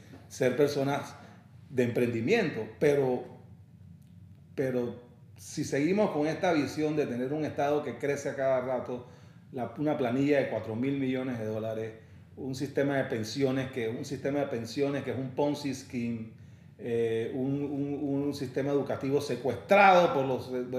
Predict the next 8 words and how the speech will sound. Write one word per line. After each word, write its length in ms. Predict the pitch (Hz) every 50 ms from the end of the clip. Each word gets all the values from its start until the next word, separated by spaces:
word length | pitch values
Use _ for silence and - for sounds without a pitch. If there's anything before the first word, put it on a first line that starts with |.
| 131 139 143 147 143
por 120 | 139 127
los, 140 | 123 117 107 - - - - 135 - 139 123
por 100 | 120 127
la 120 | 123 123 120
dirigencia 440 | 120 127 123 120 123 135 127 139 147
magisterial, 800 | 143 131 123 120 110 - 117 110 113 113 117 113 110 110 110 - - - - - - - - - - - -
este, 1120 | - 135 123 117 - - - 127 120 120 117 117 117 117 113 117 120 - 139 123 117 120 120
eh, 200 | - - -